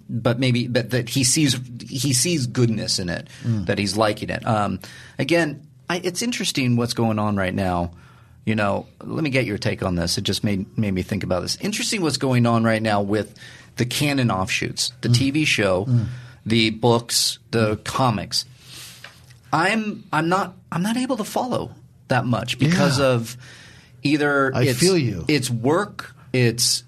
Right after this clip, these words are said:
Speaker 1: you know, time, you know, th-, there are a lot of things that we do outside of work that d-, require our attention.
Speaker 2: I have a theory about this.
Speaker 1: Okay. And I think I might be on the same page with you.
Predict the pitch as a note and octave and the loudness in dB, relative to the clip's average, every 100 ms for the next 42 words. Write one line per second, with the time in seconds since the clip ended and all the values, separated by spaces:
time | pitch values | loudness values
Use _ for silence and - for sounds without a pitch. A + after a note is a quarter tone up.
0 | - B2+ A2+ G#2+ B2 - - D#3+ E3+ E3+ | -2 2 2 0 -4 -6 -2 0 2 2
1 | E3 E3+ D#3+ D3+ C#3+ C3 B2 A2+ A2 F#2 | 2 0 -2 -4 -4 0 2 2 2 -2
2 | A#2 G2+ B2+ A#2+ B2+ F#3+ B2+ B2+ C#3 B2+ | -4 -2 0 2 4 4 2 0 0 2
3 | B2 A#2+ G#2+ A#2+ A2+ A2+ G#2+ B2 - - | 2 0 2 4 4 2 0 -6 -14 -14
4 | A2 - C#3+ A#2+ - - A2+ C3 B2+ C#3 | -8 2 2 4 0 2 2 2 2 0
5 | C#3+ B2 B2+ B2 B2 B2 A#2 A#2 B2 B2+ | -2 0 0 0 -2 -2 0 2 4 4
6 | B2+ A#2+ A2+ B2 A#2+ B2 A#2 A2+ - C3 | 4 4 2 2 2 2 -2 -2 0 2
7 | C#3+ B2+ C3+ B2+ A#2+ G2 F#2 F2+ E2 - | 2 0 2 4 4 2 -2 -2 -4 -6
8 | - - A#2+ F3+ D3+ - - - C3+ C3+ | -6 -2 0 0 -2 -8 -14 -4 -2 0
9 | C#3 - - - C#3 B2 E3+ D#3+ B2+ B2 | -4 -10 -20 -8 -6 -4 -6 -2 -2 0
10 | G#2+ G#2 F2 G2+ F2+ G#2 F#2 - F#2 F2+ | 0 -2 -2 -2 -2 -4 -4 -8 -8 -8